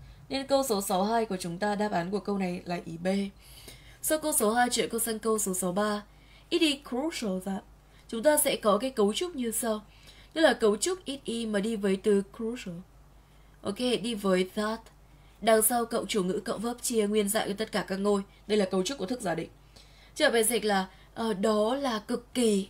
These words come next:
quan trọng. Đó là điều rất là quan trọng rằng chúng ta phải cung cấp cho trẻ. Ở trong này cô lại có cái cấu trúc tiếp theo nữa. Đó là cấu trúc provide somebody with something. Cung cấp cho ai cái gì? Provide something for somebody. Cung cấp cái gì cho ai? Và đó là, đó rất là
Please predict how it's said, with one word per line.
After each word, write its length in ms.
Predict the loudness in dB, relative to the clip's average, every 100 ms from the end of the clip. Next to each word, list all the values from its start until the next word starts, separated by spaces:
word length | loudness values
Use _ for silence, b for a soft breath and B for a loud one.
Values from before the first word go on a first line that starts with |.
| -2
quan 200 | -2 -2
trọng. 180 | -6 -8
Đó 100 | 0
là 80 | 2
điều 140 | 4 4
rất 80 |
là 60 | 2
quan 140 | 2
trọng 140 | -2 0
rằng 140 | -2 B B B B
chúng 220 | -2 0
ta 120 | 4 4
phải 180 | 4
cung 280 | 2 0 2
cấp 140 | 0 0
cho 140 | 0 0
trẻ. 300 | 0 -2 -6 -16 B B B B
Ở 140 | 2
trong 200 | 4 4
này 140 | 4
cô 160 | 2 2
lại 140 | 0 2
có 140 | 0
cái 120 | 0
cấu 200 | -2 -2
trúc 180 | -2 -4
tiếp 120 | -6 -4
theo 200 | -4 -4
nữa. 280 | -4 -4 -8 b b b
Đó 80 | 2
là 140 | 4 6
cấu 200 | 4 4
trúc 280 | 2 -2
provide 460 | -2 0 2 2 2
somebody 520 | 0 -2 -2 0 0
with 180 | -2 -4
something. 420 | -4 -6 -4 -6 -8 b b b b b
Cung 140 | -2
cấp 140 | 0 0
cho 120 | 2
ai 140 | 2 0
cái 180 | -2 0
gì? 260 | 0 0 -6 b b b -2
Provide 380 | 0 2 2
something 420 | 2 0 -2 -6 -6 -4
for 160 | -2
somebody. 440 | 0 -2 0 0 -2
Cung 200 | -4 -4
cấp 120 | -2
cái 120 | -2
gì 180 | -2 -2 -2
cho 120 | -2
ai? 280 | -2 -4 -6 B B B B B B
Và 120 | -2
đó 120 | 2
là, 160 | 4 4 2 2
đó 160 | 4 6
rất 80 |
là 80 | 4